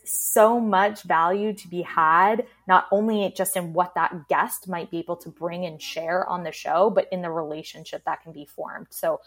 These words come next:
I really always recommend having some type of guest series, but it's key to make sure that that guest series can accommodate the types of guests that you want to form those win-win relationships with.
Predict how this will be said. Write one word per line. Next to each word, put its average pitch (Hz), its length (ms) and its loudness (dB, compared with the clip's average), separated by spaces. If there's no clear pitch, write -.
I 156 200 -6
really 196 460 4
always 196 360 10
recommend 165 540 -2
having 165 400 -4
some 175 300 -6
type 160 240 -10
of 151 180 -14
guest - 320 -6
series, 151 400 -10
but - 220 -4
it's 190 220 -4
key 214 240 -4
to 208 80 0
make 190 200 -4
sure 180 220 2
that 165 160 -4
that - 240 -4
guest - 280 -4
series 170 400 -2
can 156 340 -12
accommodate 202 720 0
the 196 100 2
types - 480 -4
of 185 200 -4
guests 196 420 -2
that 175 200 0
you 180 120 -4
want - 240 -4
to 185 80 -16
form 175 480 -4
those 170 260 -6
win-win 165 520 -10
relationships 196 760 -8
with. 262 240 -4